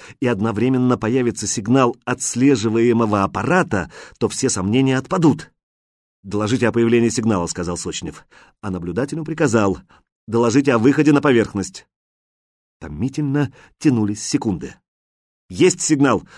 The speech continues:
доложил пеленгатор. "Объект вышел из перехода", одновременно сообщил наружник. "Точно он!" Майор Сочнев радостно потёр ладони. Косарь идентифицирован вместе со своей мясорубкой.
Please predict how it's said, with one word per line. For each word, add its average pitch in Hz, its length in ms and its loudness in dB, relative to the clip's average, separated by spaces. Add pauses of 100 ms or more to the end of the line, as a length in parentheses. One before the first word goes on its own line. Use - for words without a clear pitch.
доложил 123 360 0
пеленгатор. 107 640 -2 (440)
"Объект 120 420 0
вышел 147 280 4
из 151 80 0
перехода", 113 520 2 (100)
одновременно 120 580 0
сообщил 123 380 -4
наружник. 98 640 -2 (680)
"Точно - 520 -4 (100)
он!" 107 240 -4 (720)
Майор 87 300 -12
Сочнев 165 580 -2 (280)
радостно 151 520 -4
потёр 98 300 -6
ладони. 90 560 -6 (580)
Косарь 110 480 -2 (200)
идентифицирован 113 760 -2
вместе 110 400 -4
со 107 120 -10
своей 85 340 -6
мясорубкой. - 800 -4